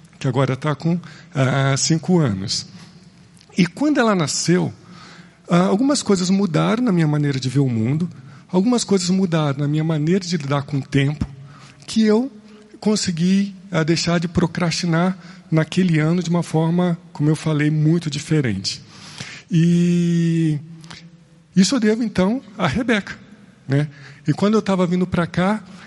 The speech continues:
eu explicando pra ela como é que era, o que que tinha que fazer aqui na igreja hoje, e a minha esposa, Cris, falou assim: "Ah, mas vai passar na, no canal da, da igreja, você pode ver." E ela virou assim pra mim e falou assim: "Pai, você me dá um tchau,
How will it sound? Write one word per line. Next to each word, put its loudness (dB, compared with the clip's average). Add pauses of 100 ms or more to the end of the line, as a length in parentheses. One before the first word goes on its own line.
(240)
eu 2
explicando 2
pra -2
ela 2
como -4
é -2
que -4
era, 0
o -4
que -8
que -14
tinha 0
que -8
fazer 0
aqui -4
na 2
igreja 0
hoje, 0 (400)
e 2
a 0
minha 0
esposa, 0
Cris, -4
falou 0
assim: -2
"Ah, 0
mas 0
vai 0
passar -2
na, 0 (500)
no 0
canal 0
da, -2
da 0
igreja, 0
você -2
pode -2
ver." 0 (380)
E 2
ela 2
virou 0
assim -2
pra 0
mim 2
e -4
falou -2
assim: -4
"Pai, 0 (320)
você 0
me 0
dá 4
um -2
tchau, 0